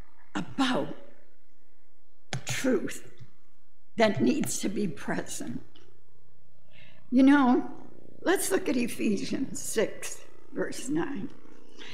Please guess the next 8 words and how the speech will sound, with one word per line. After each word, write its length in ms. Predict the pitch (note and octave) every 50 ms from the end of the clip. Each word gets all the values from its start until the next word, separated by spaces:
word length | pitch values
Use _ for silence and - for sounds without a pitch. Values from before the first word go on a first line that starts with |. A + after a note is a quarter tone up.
| - - - -
This 300 | B3+ C4+ F#4+ F#4+ - -
little 220 | C#4 E4+ D4+ D4 B3+
book 600 | - - - B3+ B3+ G#3 - - - - - - - - - -
made 300 | - A#3+ C4+ C#4 A#3 F#3
me 380 | F#3+ G#3 C4+ D#4+ D4 B3+ A3+ F3+
look 580 | D3 F3 A#3 B3+ A3+ - - - - - - - - - -
to 200 | - - A3 F#3
Ephesians 1040 | - - - - - G3+ G3 G3 F#3+ - - - E3 - - - - - - - -